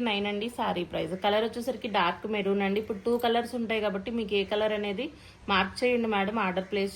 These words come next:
చేసేటప్పుడు. ఎయిట్ నైంటీ నైన్ అండి సారీ ప్రైస్. కలర్ కాంబినేషన్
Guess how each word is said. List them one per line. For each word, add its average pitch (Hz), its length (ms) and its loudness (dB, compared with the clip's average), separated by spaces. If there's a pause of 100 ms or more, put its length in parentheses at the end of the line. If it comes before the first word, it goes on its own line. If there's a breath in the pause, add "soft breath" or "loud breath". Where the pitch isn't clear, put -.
చేసేటప్పుడు. 190 520 -4 (500 loud breath)
ఎయిట్ 226 200 4
నైంటీ 254 240 0 (120)
నైన్ 208 240 2
అండి 214 160 -2 (100)
సారీ 175 240 4 (100)
ప్రైస్. 147 300 -2 (1040 loud breath)
కలర్ 220 260 2
కాంబినేషన్ 226 480 0